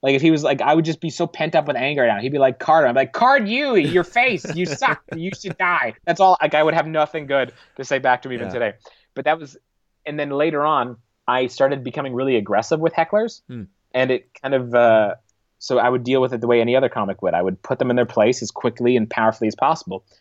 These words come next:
Speaker 1: because you're in survival mode when you're up there. You're like,
Speaker 2: Hmm.
Speaker 1: "I can't die. They have to die."
Speaker 2: Yeah.
Speaker 1: So I would put them down and put them down hard.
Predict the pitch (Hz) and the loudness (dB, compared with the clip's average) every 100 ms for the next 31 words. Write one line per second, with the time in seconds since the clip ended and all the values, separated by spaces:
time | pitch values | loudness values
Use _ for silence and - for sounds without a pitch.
0 | - 120 123 123 117 113 113 113 156 107 | -8 -2 0 0 -2 0 2 4 4 2
1 | 85 85 85 90 82 - 82 87 90 - | -2 -6 -8 -6 -6 -6 -8 -2 -2 0
2 | 107 110 - 117 110 104 104 107 123 120 | 0 0 -2 -4 -2 0 0 -2 -4 -6
3 | 101 - 87 73 - - _ _ _ 104 | -6 -6 -8 -8 -8 -16 _ _ _ -14
4 | 98 - - 107 101 107 - _ _ _ | -12 -4 2 4 4 0 -8 _ _ _
5 | _ - 113 113 117 - 139 123 113 110 | _ -4 0 2 2 -2 -6 -4 0 2
6 | 117 120 107 123 110 110 101 - 143 98 | 0 -2 -4 -4 2 2 2 2 4 4
7 | 117 | 0